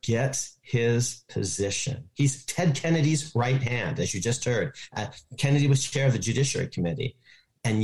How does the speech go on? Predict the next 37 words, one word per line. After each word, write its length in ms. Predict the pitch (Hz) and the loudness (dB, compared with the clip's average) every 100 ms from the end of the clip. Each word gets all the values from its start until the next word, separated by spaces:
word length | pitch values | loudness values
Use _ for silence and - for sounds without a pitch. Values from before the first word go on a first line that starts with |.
| 120 | 2
yet 240 | 151 - - | 0 -2 -4
he 60 | 101 | -2
gets 380 | 120 131 135 - - | 0 0 0 -4 -4
actually 440 | 107 131 - 117 | -4 -2 0 0
nominated 800 | 110 117 131 135 90 90 87 98 - _ | 2 2 4 4 4 0 0 -2 -6 _
because 360 | - - 110 110 - | -10 -2 0 0 0
the 120 | 98 90 | -2 0
Republicans 960 | 92 - - - 180 160 127 - 160 165 | -2 -6 -8 -2 2 2 2 -2 -6 -4
in 100 | - | -4
the 120 | 76 - | -2 -4
Senate 320 | 92 80 76 - _ _ - | -2 -2 -4 -6 _ _ -4
liked 440 | 98 90 90 - | -2 -2 -4 -6
him, 220 | - 80 92 120 _ _ | -4 -2 -2 -4 _ _
um, 100 | - | -4
uniquely, 840 | 101 117 113 120 120 98 90 120 - _ - | 0 2 2 0 -2 -2 0 0 -2 _ -8
and 180 | 110 120 | -4 -2
because 260 | 123 117 | 0 0
he 140 | - 110 123 | 0 0 4
didn't 240 | 131 135 - | 4 2 0
freeze 300 | 131 131 131 | 2 2 2
them 200 | 123 117 - | 2 0 -2
out, 440 | 120 82 - - - | -4 -4 -6 -12 -8
because 300 | 92 101 101 | -4 -4 -2
he 100 | 101 90 | -2 0
worked 220 | 123 131 | 2 2
with 280 | 113 127 120 | 2 2 2
them, 220 | - 135 - - | 2 -2 -2 -8
because 240 | - 113 107 | -6 -2 -2
Senator 420 | 120 127 139 139 | 2 4 4 2
Kennedy 640 | - 135 139 135 113 110 | 2 2 4 2 2 -2
actually 340 | 110 131 - 110 | -4 -4 -4 -4
told 260 | - 127 | 0 2
him 120 | 123 113 | 2 2
on 160 | 107 | -2
the 140 | 95 - | -2 0
first 280 | 131 139 - | 2 2 0
day, 340 | - 101 90 | -2 0 -2